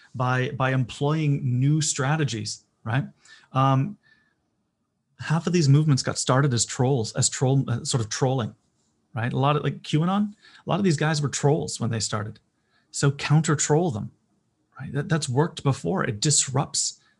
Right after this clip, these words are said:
these networks. For as, as quickly as these networks spread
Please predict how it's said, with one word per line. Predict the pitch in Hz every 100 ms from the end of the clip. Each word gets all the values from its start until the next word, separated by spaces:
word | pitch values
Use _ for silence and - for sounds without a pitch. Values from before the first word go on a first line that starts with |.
| -
these | 120 135 120
networks. | 143 151 110 - - -
For | - 156 156
as, | 139 139 127 - _ _ _ -
as | 131 110 107 117 - _ _ _
quickly | - 233 202 165
as | 143
these | 143 131
networks | 135 135 139
spread | - - - 123 123 147